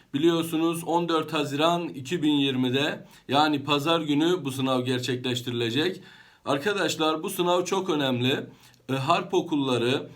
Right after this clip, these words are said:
e, astsubay meslek yüksekokullarına girebilmek için öğrencilerimiz pazar günü ter dökecek. Ben size bu sınavda arkadaşlar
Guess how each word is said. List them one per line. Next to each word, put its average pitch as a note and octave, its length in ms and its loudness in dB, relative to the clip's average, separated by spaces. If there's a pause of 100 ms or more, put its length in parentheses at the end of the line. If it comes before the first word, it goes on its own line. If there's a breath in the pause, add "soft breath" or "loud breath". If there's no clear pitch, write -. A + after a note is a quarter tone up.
(240 loud breath)
e, B2+ 180 2
astsubay E3+ 600 0
meslek E3 420 -2
yüksekokullarına D3 920 -2
girebilmek D3+ 600 -2
için G#3 340 -4 (260 loud breath)
öğrencilerimiz D3 840 2
pazar D3+ 320 2
günü D3 420 0 (260 loud breath)
ter E3+ 280 2
dökecek. C3+ 580 0 (680 loud breath)
Ben D3+ 480 0
size D#3+ 680 0
bu G#3 140 -4
sınavda E3 560 2
arkadaşlar C#3+ 800 0